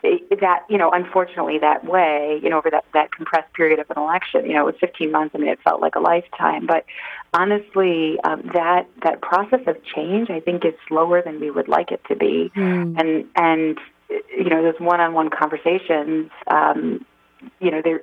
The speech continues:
Speaker 1: there aren't enough of them, <laughs> ev-, as many as we had. Um, and then you're right, a lot of the time you're not successful. And, I mean, I can tell you in the months, it's really interesting because I, I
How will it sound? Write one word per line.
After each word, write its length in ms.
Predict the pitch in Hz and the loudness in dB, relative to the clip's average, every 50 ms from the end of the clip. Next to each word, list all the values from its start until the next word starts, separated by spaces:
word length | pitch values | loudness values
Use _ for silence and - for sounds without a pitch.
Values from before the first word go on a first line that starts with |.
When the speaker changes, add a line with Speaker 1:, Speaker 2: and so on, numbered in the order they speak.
| - - | -4 -2
Speaker 1:
there 140 | 165 165 156 | 0 2 2
aren't 180 | 160 165 160 | 2 2 0
enough 240 | 156 151 156 156 156 - | 0 -2 -2 -2 0 -2
of 120 | 185 180 - | -4 -2 0
them, 440 | 196 202 202 - 285 262 277 262 - - - - - - | -2 -2 0 -2 -2 -2 -2 -6 -10 -12 -12 -10 -10 -12
<laughs> 300 | - - - _ - - | -12 -14 -18 _ -4 0
ev-, 180 | 196 190 170 - - | 0 0 0 0 0
as 180 | 190 180 160 170 | -2 0 0 2
many 240 | 180 190 202 185 | 2 2 4 4
as 100 | 165 160 160 147 | 2 2 0 -2
we 100 | 151 147 | -4 -4
had. 500 | 151 - 240 254 - - - 233 - - - - - - _ | -2 0 0 0 0 -2 -4 -4 -4 -2 -2 -2 -4 -2 _
Um, 380 | - 170 165 160 160 160 165 - - | 0 2 2 2 0 -2 -2 -2 0
and 220 | 196 196 196 196 | 0 0 2 2
then 300 | 208 202 202 196 196 190 | 2 4 4 2 0 0
you're 160 | 185 185 190 | 0 0 2
right, 360 | 190 277 285 220 151 156 160 - - - - | 2 2 2 2 0 -4 -8 -8 -2 0 0
a 60 | 175 | 2
lot 280 | 180 190 202 214 214 | 2 2 2 2 2
of 60 | 220 202 | 2 -2
the 60 | 202 | -4
time 280 | - - - 175 170 170 | -6 -6 -4 -4 -4 -4
you're 120 | 165 165 170 | -4 -2 0
not 260 | 202 247 302 302 - _ | 2 2 2 0 -2 _
successful. 640 | - - - - 151 147 - _ - 170 160 170 - | -16 -8 -4 -4 -4 -4 -4 _ 0 2 2 2 2
And, 140 | 170 165 170 - - - - - - - | 2 0 -2 -6 -16 -18 -18 -18 -6 0
I 40 | 202 | 2
mean, 100 | 208 208 | 2 4
I 80 | 208 214 | 2 2
can 180 | 214 226 220 | 0 -4 -10
tell 220 | 220 - 233 240 240 | -2 2 2 2 4
you 200 | 226 214 202 - | 4 2 2 2
in 140 | 190 190 | 2 0
the 60 | 196 196 | -2 0
months, 380 | 196 202 220 247 262 254 - - - - _ _ - - - - - _ - | 2 2 2 2 2 0 -4 -10 -18 -20 _ _ -20 -20 -20 -20 -20 _ -16
it's 140 | 233 220 277 | -12 -4 0
really 300 | 311 349 359 349 262 - | 2 2 2 2 2 0
interesting 340 | - - 190 185 - 185 180 | 0 -2 -4 -4 -2 -2 0
because 340 | 180 175 - - 196 190 185 - - - | 0 -2 0 0 0 0 0 -2 -2 0
I, 180 | 202 220 240 - - | 2 2 2 0 -2
I 200 | - 247 277 339 | -2 0 0 0